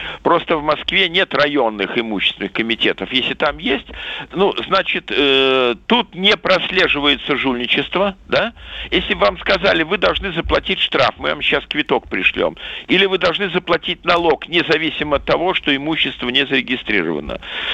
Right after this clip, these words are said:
Э, позвонили, всегда ответ должен быть один. Пришлите, м, письменный запрос или предписание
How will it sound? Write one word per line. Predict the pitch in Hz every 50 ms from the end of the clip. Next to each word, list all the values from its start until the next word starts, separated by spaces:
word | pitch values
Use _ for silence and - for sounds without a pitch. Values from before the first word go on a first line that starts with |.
| - - - -
Э, | - 113 139 135 -
позвонили, | - - 196 160 143 175 190 180 196 220 247 247 226 185 151 - -
всегда | - 160 151 156 208 220
ответ | 214 - - 165 185 190 160
должен | 156 170 165 156 175 160
быть | 160 151 -
один. | 160 151 117 104 101 90 92 - - - - - - - - - -
Пришлите, | - 185 190 175 - - 208 208 202 180 - - - 151 123 107 - - _ - - - - -
м, | - 57 55 62 67 62 67 71 67 62 65 - -
письменный | - - 180 160 151 - - - 143 131 127 127 120 110 101 78 - - - 65 - 50 50 - - - -
запрос | - 143 - - 135 139 165 196 208 - - - - -
или | 120 131 120 120
предписание | 110 - 135 127 - - - 139 117 - - 160 180 196 208 202 202 202 190